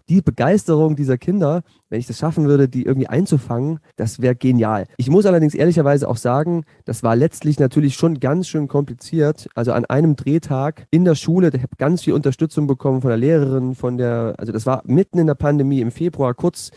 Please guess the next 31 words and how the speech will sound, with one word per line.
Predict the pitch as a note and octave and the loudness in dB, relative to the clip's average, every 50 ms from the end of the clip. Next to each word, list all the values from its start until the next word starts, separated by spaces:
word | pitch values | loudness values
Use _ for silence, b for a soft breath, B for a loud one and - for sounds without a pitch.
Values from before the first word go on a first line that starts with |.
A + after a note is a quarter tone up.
| B B | B B
vor, | - D3+ D#3 C#3+ C#3 B2+ A#2 - | 0 2 4 4 4 2 0 -2
vor | - - D3 D3 | -2 -2 0 2
den | C#3+ C3+ B2+ | 2 2 2
Winterferien. | D#3+ D#3+ E3 C#3 - - C#3+ C#3+ C#3+ C#3 | 0 0 0 -2 0 0 0 0 0 0
Das | B2+ A#2 - - | -2 -4 -8 -8
vergisst | - B2+ A#2+ C3+ G3 - - - | -8 -8 -2 -2 -4 -4 0 0
man | E3 C#3 | 0 0
natürlich | B2 - C#3 C3 - | 0 0 0 -2 -2
schnell, | - - B2 C3+ C#3+ - | -2 -4 -2 -2 -2 -2
aber | - B2 | -2 -4
das | A#2 B2 - | -4 -4 -4
hing | - D#3+ E3 | -4 -2 -2
so | D3+ C3 D#3 G3 - | -2 0 0 0 0
am | - D#3 D#3 | 0 -2 -2
seidenen | C#3+ C3 C#3 D3+ F3 E3+ E3 D3 C3+ | -2 0 0 -2 0 0 -2 -2 -4
Faden, | - - C#3 C#3+ D3+ D#3+ D#3+ | -4 -4 -4 -4 -4 -4 -4
ob | - C#3 - | -6 -6 -6
das | - D3 - | -6 -8 -4
überhaupt | - F3 E3 D#3 C#3 C#3+ C#3+ - - - - | -2 -2 0 0 0 0 -2 -4 -8 -16 -8
stattfinden | - - D#3+ E3+ - - E3 D#3+ D#3 D3 C3+ | -2 -2 -2 -2 -2 -2 -2 0 0 2 2
kann, | D3 D3+ D3 | 2 2 2
der | C#3 C3 | 2 0
Dreh, | B2+ A#2+ B2 C#3+ D#3 | 0 0 0 0 0
ob | C#3 C3+ - | 0 0 0
genug | - C3 C3+ D#3 E3 _ - | -2 0 0 0 0 _ -4
Kinder | - E3 E3+ D#3+ D3+ | -4 -4 -2 -2 -2
gesund | C3+ C3 B2 A#2+ C3 D#3 E3+ D#3+ | -2 -2 -2 0 0 -2 -2 -2
sind | - D3+ D3+ C#3+ C#3 | -4 -2 -2 0 0
oder | B2+ B2 B2+ - | 0 -2 -2 -2
ob | - B2 _ - | -4 -6 _ -6
eben | - C3 C3 C3 B2+ B2 A#2+ | -8 -6 -4 -4 -6 -6 -6